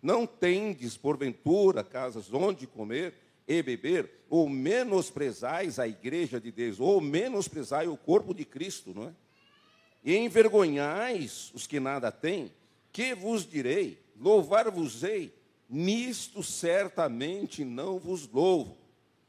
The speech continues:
Porque eu recebi do Senhor." Quer dizer, Paulo não recebeu diretamente de Jesus Cristo essa mensagem,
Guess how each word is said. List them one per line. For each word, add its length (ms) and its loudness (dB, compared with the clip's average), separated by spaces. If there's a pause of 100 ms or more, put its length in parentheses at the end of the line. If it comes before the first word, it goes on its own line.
(460)
Porque 400 -4
eu 300 4
recebi 460 -8
do 120 -18
Senhor." 320 -16 (140)
Quer 80 -20
dizer, 140 -20
Paulo 260 -4
não 60 -8
recebeu 600 -2
diretamente 760 -8 (380)
de 60 -8
Jesus 340 -4
Cristo 300 -12
essa 160 -8
mensagem, 440 -8